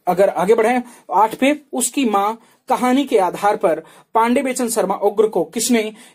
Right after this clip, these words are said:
हिंदी का प्रथम राजनीतिक कहानीकार माना है? उसकी मां को आधार पर पांडे बेचन शर्मा को किसने हिंदी का प्रथम राजनीतिक कहानीकार माना है? ऑप्शन ए रामविलास शर्मा,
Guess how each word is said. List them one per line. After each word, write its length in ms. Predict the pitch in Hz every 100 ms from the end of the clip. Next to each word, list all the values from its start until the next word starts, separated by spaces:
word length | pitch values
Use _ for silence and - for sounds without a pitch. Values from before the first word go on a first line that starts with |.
| -
हिंदी 320 | 170 240 302
का 140 | 254
प्रथम 380 | 214 196 185 208
राजनीतिक 720 | 165 175 220 226 233 240 240
कहानीकार 520 | 165 160 165 156 156
माना 240 | 175 139 151
है? 300 | 160 170 - _ _ - - - - _ _ _ _ _ _ _ _ -
उसकी 260 | 240 -
मां 180 | 294 285
को 100 | 302
आधार 320 | 294 226 220
पर 120 | 247 277
पांडे 240 | 262 233
बेचन 240 | 220 233
शर्मा 300 | 214 190 202
को 260 | 247 196 180
किसने 340 | 196 220 254
हिंदी 280 | 247 214 233
का 120 | 269
प्रथम 320 | 226 196 196 180
राजनीतिक 480 | 175 175 214 240
कहानीकार 440 | 208 190 185 180 165
माना 220 | 151 175
है? 280 | 208 214 240 - -
ऑप्शन 320 | 202 - 214
ए 120 | 220
रामविलास 360 | 190 180 185 196
शर्मा, 360 | - 208 240